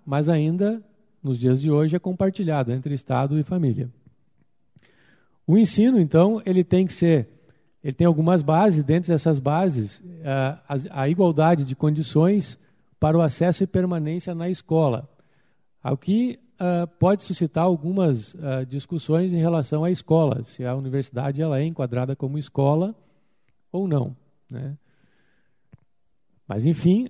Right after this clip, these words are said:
ah, a igualdade de condições pra e-, para esse acesso e essa permanência na escola é uma das, das metas para o ensino,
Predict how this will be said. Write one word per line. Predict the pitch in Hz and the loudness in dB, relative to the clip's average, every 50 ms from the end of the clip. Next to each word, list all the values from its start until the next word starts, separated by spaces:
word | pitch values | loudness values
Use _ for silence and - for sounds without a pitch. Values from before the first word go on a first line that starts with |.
| - - | -6 -2
ah, | 175 170 165 160 156 151 160 - - | 0 2 4 4 4 2 0 -2 0
a | 139 170 | 0 4
igualdade | 190 190 175 156 160 160 156 | 4 4 4 4 2 0 0
de | 143 | -2
condições | - - 151 147 135 117 - 156 156 156 - | -2 -2 -2 -2 -2 -2 0 2 2 0 0
pra | - - 147 143 139 | -2 -2 -2 0 0
e-, | 139 143 170 - | -2 -4 -6 -8
para | _ - 135 131 135 139 135 | _ -8 -6 -4 -4 -2 -4
esse | 135 127 - | -4 -4 -4
acesso | 135 123 113 - - 143 151 147 - - - | -6 -6 -6 -4 -2 -2 -2 -2 -4 -4 -6
e | 127 | -4
essa | 123 120 120 - - 131 | -4 -4 -4 -6 -8 -6
permanência | - 139 131 127 123 120 113 113 127 135 135 - - 117 | -4 -4 -2 -2 -2 -4 -2 -2 -2 -2 -2 -4 -6 -6
na | 120 135 | -4 -6
escola | 151 143 - - 139 139 147 160 165 185 220 - | -6 -8 -4 -4 -2 -2 0 -2 -4 -4 -4 -4
é | 165 147 151 | 0 2 2
uma | 147 143 147 156 160 160 | 2 2 0 0 0 0
das, | 156 156 151 151 156 151 - - - _ _ _ _ _ _ _ | 0 2 2 2 0 0 -4 -8 -18 _ _ _ _ _ _ _
das | - 151 156 139 | 0 2 2 2
metas | 120 131 131 135 - 147 143 | 2 0 0 0 -2 -2 -2
para | - 156 156 | 0 0 0
o | 170 | 0
ensino, | 170 - - 156 151 165 180 202 | -2 -2 0 0 0 0 0 -2